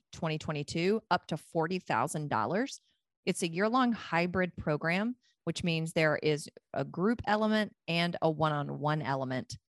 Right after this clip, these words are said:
and an in-person retreat element. So there are three elements in there that make it a hybrid.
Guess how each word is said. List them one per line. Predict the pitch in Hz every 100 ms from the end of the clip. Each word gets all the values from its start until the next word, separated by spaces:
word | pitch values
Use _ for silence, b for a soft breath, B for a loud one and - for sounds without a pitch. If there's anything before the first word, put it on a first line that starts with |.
| _ _
and | - 180 208 214
an | 175
in-person | - 170 170 - 165 - 156 151 - _ _ _ _ _ -
retreat | 151 - - 196 - -
element. | 139 117 107 - _ _ _
So | -
there | 165
are | - 143
three | - 180 175 180 175 175 _ _ -
elements | 165 160 143 -
in | 156 156
there | 139
that | 131 117
make | 135 135
it |
a | 110
hybrid. | - 131 139 185 226